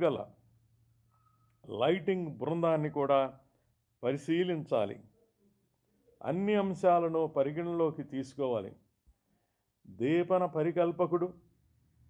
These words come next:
లైటింగ్ డిజైనర్ మారుతున్న పద్ధతుల విషయం గ్రహించి, తదనుగుణంగా దీపనము పరికల్పనలో మార్పులు చేయాలి. కానీ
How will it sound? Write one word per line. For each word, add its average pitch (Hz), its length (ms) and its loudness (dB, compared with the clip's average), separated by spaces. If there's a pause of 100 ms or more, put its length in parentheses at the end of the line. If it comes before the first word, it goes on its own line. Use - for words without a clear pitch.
(100)
లైటింగ్ 156 580 -2
డిజైనర్ 160 580 0 (680)
మారుతున్న 175 520 2 (120)
పద్ధతుల 165 420 0 (140)
విషయం 165 340 -2 (260)
గ్రహించి, 175 500 -4 (560)
తదనుగుణంగా 170 880 2 (180)
దీపనము 156 460 -2 (680)
పరికల్పనలో 170 920 2 (180)
మార్పులు 180 480 2 (100)
చేయాలి. 123 420 0 (1500)
కానీ 151 300 2